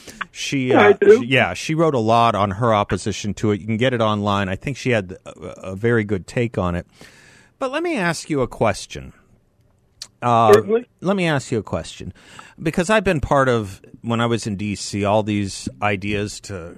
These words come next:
Speaker 1: propose constitutional amendments, never mind opening up the Constitution to a whole new convention. But, you know, there were these constitutional amendments proposed to do X, Y, and Z. I remember one big one was to, uh,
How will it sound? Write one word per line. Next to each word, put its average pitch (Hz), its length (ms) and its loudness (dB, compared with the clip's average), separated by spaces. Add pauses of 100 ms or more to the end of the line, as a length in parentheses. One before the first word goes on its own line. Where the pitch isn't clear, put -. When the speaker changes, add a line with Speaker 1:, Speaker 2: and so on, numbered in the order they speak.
(120)
Speaker 1:
propose 110 640 -4
constitutional 104 800 -8
amendments, 98 440 -6
never 107 200 -4
mind 101 440 -2 (520)
opening 95 360 -6
up 120 160 -2
the 127 60 -10
Constitution - 720 -8
to 95 120 -8
a 85 60 -6
whole 101 140 -4
new 95 120 -4
convention. 95 500 -10 (400)
But, - 200 -6 (100)
you 208 140 -2
know, 160 160 2
there 139 100 2
were 113 140 0
these 98 200 -8
constitutional 113 800 -6
amendments 98 840 -8
proposed 101 800 -4
to 92 300 -4
do 90 440 -10
X, 127 340 -4
Y, 101 220 0
and 92 180 -4
Z. 127 220 0
I 107 40 2
remember 101 360 -4
one 92 260 -6
big 110 220 -4
one 104 220 -2
was 92 280 -6
to, 92 380 -4
uh, 87 220 -2